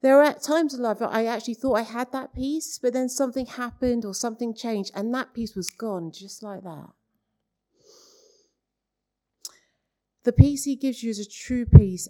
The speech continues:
and it remains if you fix your eyes upon him. And he, he tells us that you will keep him in perfect peace whose mind is stayed on you because he trusts in you.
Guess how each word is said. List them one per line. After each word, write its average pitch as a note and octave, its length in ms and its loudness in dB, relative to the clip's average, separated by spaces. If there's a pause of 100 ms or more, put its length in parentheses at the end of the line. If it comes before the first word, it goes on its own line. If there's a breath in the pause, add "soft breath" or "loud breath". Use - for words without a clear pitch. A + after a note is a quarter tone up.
and G3 180 -4
it - 80 -4
remains G#3 720 -4
if - 140 -8
you F#3 80 -6
fix - 360 -12
your F#3+ 140 -6
eyes F3+ 220 -8
upon F#3+ 320 6
him. F3 360 -6
And F3 380 -12
he, A3+ 320 -6
he A3+ 260 -10
tells G#3+ 380 -6
us F#3+ 300 -10
that F3+ 240 -12 (880 soft breath)
you A3 180 -2
will A3+ 120 2
keep A#3+ 480 -10
him A3+ 180 2
in G#3 120 -2
perfect G#3+ 420 -2
peace F#3 280 6
whose F#3 200 -6
mind F#3+ 420 -2
is F#3 140 -4
stayed F#3 340 -4
on F#3 200 0
you E3 180 -4
because E3+ 340 4
he F3 100 -12
trusts - 460 -6
in E3 220 -10
you. F#3+ 380 -6